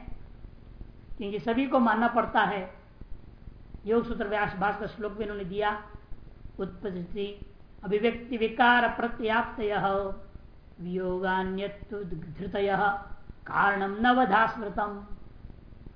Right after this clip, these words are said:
योग सूत्र व्यास भाष का श्लोक है, दो अट्ठाईस में एक श्लोक आया था, "उत्पत्ति स्थिति अभिव्यक्ति विकार प्रत्यय आपत्ति वियोग अन्यत और धृति",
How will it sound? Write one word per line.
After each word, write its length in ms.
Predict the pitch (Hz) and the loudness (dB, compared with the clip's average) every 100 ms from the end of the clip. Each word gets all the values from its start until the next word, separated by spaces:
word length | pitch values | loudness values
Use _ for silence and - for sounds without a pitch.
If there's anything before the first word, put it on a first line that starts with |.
| - - - - 214 | -14 -12 -10 -4 2
योग 200 | 226 220 | 2 0
सूत्र 220 | 220 202 | -4 -2
व्यास 260 | 208 208 | 0 0
भाष 220 | 202 202 214 | -2 -2 -4
का 60 | |
श्लोक 340 | 202 226 196 220 | -8 -6 -4 -4
है, 240 | 220 - - - - - - - - - - - - - | -6 -8 -12 -10 -10 -14 -18 -18 -16 -18 -18 -18 -10 -4
दो 460 | 180 233 247 - - - | 2 4 4 -2 -10 -14
अट्ठाईस 480 | - - 240 262 254 | -12 0 2 2 0
में 240 | 214 190 - 226 | -6 -6 -8 -8
एक 240 | 190 - - - | -8 -10 -16 -8
श्लोक 200 | 196 196 | -6 -4
आया 200 | 196 196 | -6 -4
था, 300 | 175 - - - - - - - - - - - - - | -4 -6 -10 -16 -18 -12 -10 -10 -14 -18 -20 -20 -16 0
"उत्पत्ति 680 | 233 233 294 - 330 339 - - | 0 4 4 4 2 2 -2 -14
स्थिति 600 | - 247 285 294 349 - - | -4 -2 2 0 0 -6 -4
अभिव्यक्ति 800 | 233 233 262 262 285 302 - 202 | 2 2 2 0 -2 -2 -6 -8
विकार 680 | 202 254 - - - - - - - | 2 6 8 6 2 -8 -16 -18 -2
प्रत्यय 720 | 233 - - 277 285 - - - - | 0 0 2 4 4 0 -10 -18 0
आपत्ति 760 | - 208 - - 277 240 - - - - | 6 6 4 0 0 0 -2 -12 -18 -12
वियोग 480 | 185 220 262 277 277 - - - - | -4 6 10 10 6 0 -8 -14 0
अन्यत 580 | 226 233 277 254 - - | 6 8 6 4 -6 -2
और 200 | 220 220 | 2 2
धृति", 300 | 151 196 214 | 0 -4 -8